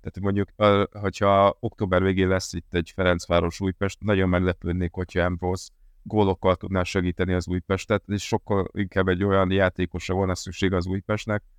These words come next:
aki nem csak a testi erejével, de mondjuk a labdakezelés és a labdával való bánásmódban is magas szintet tudnak képviselni.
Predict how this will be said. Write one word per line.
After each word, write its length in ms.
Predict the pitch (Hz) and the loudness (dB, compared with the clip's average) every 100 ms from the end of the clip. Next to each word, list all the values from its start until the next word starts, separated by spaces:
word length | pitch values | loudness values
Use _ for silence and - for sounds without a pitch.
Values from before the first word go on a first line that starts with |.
| - | -18
aki 220 | - - 104 | -14 -4 0
nem 180 | 101 | 0
csak 240 | 90 95 - | 2 0 0
a 100 | 90 | -2
testi 360 | 98 92 - | 0 -2 0
erejével, 460 | 90 92 92 92 92 | 0 2 0 2 0
de 100 | 95 | 0
mondjuk 380 | 95 95 92 - | 0 0 -2 -2
a 200 | 95 - _ _ - | -2 -2 _ _ 0
labdakezelés 760 | 104 92 90 92 90 90 - | 2 2 0 0 0 0 0
és 160 | 92 95 | -4 0
a 40 | |
labdával 400 | 95 92 92 90 | 0 2 2 2
való 240 | 87 90 87 | 0 0 0
bánásmódban 720 | 92 90 85 - 87 87 90 | 2 2 -2 -6 -6 -2 -2
is 240 | 87 - _ _ _ _ | -2 -6 _ _ _ _
magas 320 | 101 90 87 | -2 0 -2
szintet 400 | - 90 92 90 | -2 -2 -2 -2
tudnak 300 | 90 92 87 | -2 -4 -4
képviselni. 760 | 98 98 101 - 113 113 117 | -6 -8 -8 -2 0 0 -2